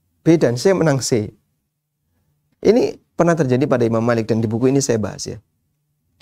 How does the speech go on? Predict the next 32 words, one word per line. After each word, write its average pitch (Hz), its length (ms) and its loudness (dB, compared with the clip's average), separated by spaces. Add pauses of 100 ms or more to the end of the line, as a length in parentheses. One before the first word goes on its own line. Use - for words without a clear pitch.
(880)
Imam 117 160 2
Malik 143 240 2
kan 156 160 2
pernah 139 160 0
ditantang 123 400 -2
debat 120 320 -2
oleh 104 80 -2
seseorang. - 480 -12 (1600)
Terus 123 400 0 (160)
kata 120 320 0
Im-, - 120 -8 (280)
Imam 139 160 2
Malik 135 240 0
tanya, 113 240 -4 (480)
"Kalau 123 160 2
aku 139 240 -2
yang 135 80 0
menang, 139 240 -2 (960)
saya 139 320 2
akan 120 160 -2
ikut 120 160 -2
Imam 104 240 -4
Malik. - 240 -14 (1040)
Kalau 131 160 2
kamu 147 320 2
yang 139 80 0
menang, 175 320 -4 (560)
Imam 123 160 2
Malik 131 240 -2
harus - 80 -12
ikut - 160 -10
saya." 85 320 -14